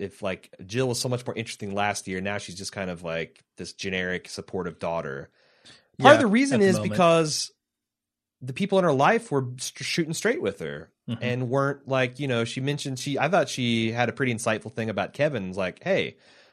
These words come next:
Speaker 1: my dad was in charge of a town.
Speaker 2: Mm-hmm.
Speaker 1: He couldn't lose his shit. So he did all this other stuff to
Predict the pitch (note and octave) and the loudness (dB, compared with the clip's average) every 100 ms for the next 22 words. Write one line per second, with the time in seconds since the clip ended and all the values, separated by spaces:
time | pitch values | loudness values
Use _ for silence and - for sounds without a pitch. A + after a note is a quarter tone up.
0 | - C3 C3+ C#3 C#3+ B2+ B2+ B2 B2+ B2 | 0 2 6 4 4 0 -2 2 4 2
1 | G#2 - B2+ G#2 F2+ F2 F#2 - _ - | -2 -4 0 0 -2 -4 -8 -14 _ -8
2 | G#2+ G#2+ - - F#3 F3 F#2 F2 D#2+ - | -4 -2 2 4 4 2 -6 -6 -6 -6
3 | E2+ B1 - _ _ _ - B2+ A#2+ A#2+ | -6 -8 -12 _ _ _ -6 -2 0 0
4 | B2+ B2+ C3+ C3 B2+ C#3 - C3+ B2 - | 0 2 2 2 2 0 0 -4 -4 -2
5 | A2 A2 G#2 | -2 0 -4